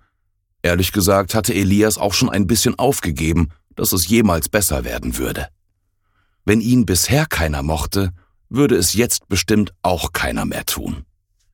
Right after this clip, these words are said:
Verzweifelt sank er tiefer in seine Kissen und nahm sich sein Stofftier Hasi zur Seite,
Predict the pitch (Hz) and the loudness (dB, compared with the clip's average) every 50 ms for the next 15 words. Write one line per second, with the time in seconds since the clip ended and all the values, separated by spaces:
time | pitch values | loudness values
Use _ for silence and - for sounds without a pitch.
0 | _ _ - - 135 131 - - - 135 131 127 135 135 - - 123 113 92 - | _ _ -2 0 0 0 2 0 2 4 4 4 4 2 2 2 2 2 2 2
1 | 104 104 107 - - 82 85 82 - - - 117 117 117 - - 101 - 82 90 | 2 2 0 0 -2 -2 -2 -2 -4 -2 2 2 2 2 2 0 -2 0 0 0
2 | 82 82 78 78 76 71 73 - - 78 73 - - - 76 85 90 90 - - | 0 0 0 0 -2 -2 -4 -4 -4 -2 -2 -2 -4 -4 -6 -8 -10 -10 -10 -4
3 | - 92 95 90 101 113 117 120 107 110 98 - - 87 87 85 - - 104 104 | -4 -4 -2 0 0 2 2 2 2 2 0 2 2 2 2 2 0 0 -2 -2
4 | - - - - 113 110 98 90 - 120 117 113 101 87 92 71 - - - 78 | -2 -4 -2 0 2 2 2 0 0 0 0 0 0 -2 -2 -4 -4 -4 -4 -4
5 | - - - - - - - - - | -6 -6 -6 -8 -8 -6 -8 -8 -8